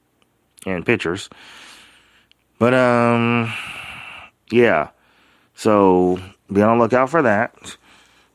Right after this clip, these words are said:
But yeah, the brand, my, my, it will be associated with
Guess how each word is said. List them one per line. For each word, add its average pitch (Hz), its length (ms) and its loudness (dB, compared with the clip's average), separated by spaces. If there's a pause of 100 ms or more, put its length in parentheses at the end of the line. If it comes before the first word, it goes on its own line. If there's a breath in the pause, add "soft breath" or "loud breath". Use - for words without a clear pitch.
But 113 140 2
yeah, 92 340 2 (720)
the 107 720 0 (840)
brand, 123 680 -2
my, 104 420 -2
my, 98 420 -4 (460)
it 123 80 0
will 110 100 2
be 104 140 0
associated 113 500 0
with 98 400 -4